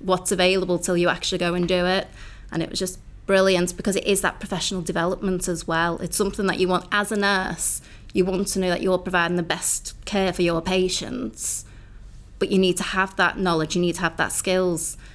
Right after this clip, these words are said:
And it, it's been amazing. It's, it's, it's just been brilliant, especially with the holistic care and the individualised, personalised care for each patient and their loved ones. It's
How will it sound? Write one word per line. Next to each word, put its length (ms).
And 240
it, 200
it's 200
been 180
amazing. 500
It's, 260
it's, 360
it's 280
just 220
been 140
brilliant, 440
especially 400
with 120
the 60
holistic 460
care 300
and 160
the 80
individualised, 920
personalised 560
care 140
for 160
each 440
patient 720
and 220
their 160
loved 300
ones. 520
It's 220